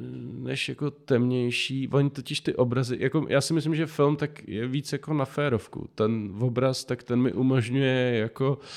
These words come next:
vyjádřit nějakou emoci upřímně, ale ne úplně jasně, zatímco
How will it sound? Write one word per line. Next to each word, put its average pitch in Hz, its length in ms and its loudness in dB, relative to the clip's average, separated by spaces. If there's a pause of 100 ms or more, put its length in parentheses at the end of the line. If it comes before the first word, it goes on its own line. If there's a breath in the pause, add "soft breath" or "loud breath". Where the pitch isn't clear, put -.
(180 loud breath)
vyjádřit 120 540 6
nějakou 117 380 2
emoci 120 400 0
upřímně, 123 960 2
ale 120 300 2
ne 120 140 2
úplně 139 380 2
jasně, 123 480 0
zatímco 101 500 -2